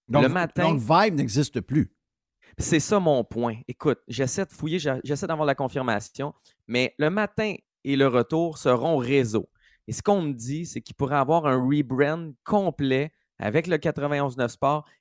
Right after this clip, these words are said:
Speaker 2: et les deux stations Vibe qui deviendraient une sorte de réseau sportif québécois. Mais encore là, j'ai pas la confirmation finale de ça,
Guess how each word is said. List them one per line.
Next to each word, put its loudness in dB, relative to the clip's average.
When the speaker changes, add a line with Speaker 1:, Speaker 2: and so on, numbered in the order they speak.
Speaker 2:
et 4
les 2
deux 0
stations -2
Vibe 2
qui -14
deviendraient 0
une -20
sorte -2
de 6
réseau 2
sportif -4
québécois. 2
Mais -2
encore 4
là, 4
j'ai -2
pas 2
la 2
confirmation 0
finale -4
de -4
ça, -4